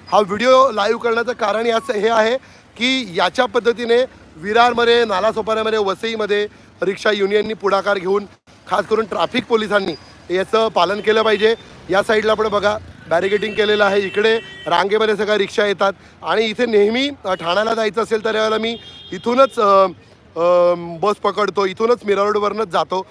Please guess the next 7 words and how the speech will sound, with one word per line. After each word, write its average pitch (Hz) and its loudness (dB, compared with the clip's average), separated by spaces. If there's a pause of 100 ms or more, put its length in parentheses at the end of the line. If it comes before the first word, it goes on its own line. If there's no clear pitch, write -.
(260)
त्यामुळे, 220 2
अ, 196 -4 (600)
नेहमी 196 -4
इकडे 240 2 (160)
शिस्तीचं 214 -6
मला 214 0
कौतुक 196 -2